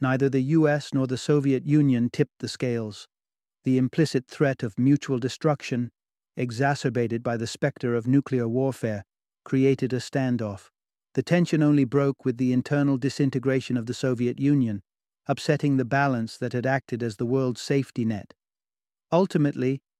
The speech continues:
the Cold War is a stark reminder of how mutual recognition of power can avert disaster. The reserve that each side showed, born of respect or fear of the other's capabilities,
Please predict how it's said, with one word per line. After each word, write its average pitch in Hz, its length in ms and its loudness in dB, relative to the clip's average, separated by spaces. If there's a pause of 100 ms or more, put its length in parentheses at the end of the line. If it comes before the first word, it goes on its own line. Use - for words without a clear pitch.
(160)
the 131 100 -4
Cold 151 360 2
War 143 320 2
is 123 120 -2
a 131 60 0
stark 143 420 0
reminder 135 600 2
of 113 100 -6
how 131 160 -2
mutual 143 500 2
recognition 131 720 -2
of 120 160 -8
power 139 500 -2
can 127 140 -4
avert 127 380 -2
disaster. 127 720 -6 (720)
The 143 100 4
reserve 147 580 4
that 139 160 0
each 151 260 0
side 135 360 -4
showed, 123 580 -4 (320)
born 147 300 4
of 127 120 -2
respect 131 600 -4 (260)
or 156 220 0
fear 120 480 -2 (340)
of 127 140 -4
the 143 180 2
other's 147 300 0
capabilities, 131 880 -2